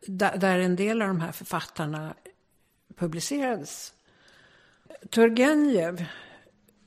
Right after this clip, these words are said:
han skrev bland annat Fäder och söner, som var en stor roman om två generationers godsägare och intellektuella och, eh,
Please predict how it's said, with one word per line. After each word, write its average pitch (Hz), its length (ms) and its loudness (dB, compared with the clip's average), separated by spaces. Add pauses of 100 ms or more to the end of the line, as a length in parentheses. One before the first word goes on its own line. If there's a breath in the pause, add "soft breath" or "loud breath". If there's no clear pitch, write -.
(180)
han 214 240 -4
skrev 185 560 -2 (200)
bland 180 320 -4
annat 175 580 -8 (720 soft breath)
Fäder 208 440 4
och 202 80 0
söner, 196 680 -2 (200)
som 185 220 -6
var 160 280 -4 (180)
en 165 400 -4 (200)
stor 170 800 -4 (800)
roman 175 760 0
om 165 480 -4 (260)
två 180 280 0
generationers 170 800 -4
godsägare 160 840 -8
och 156 240 -6
intellektuella 160 1160 -2
och, - 600 -12
eh, 151 180 -4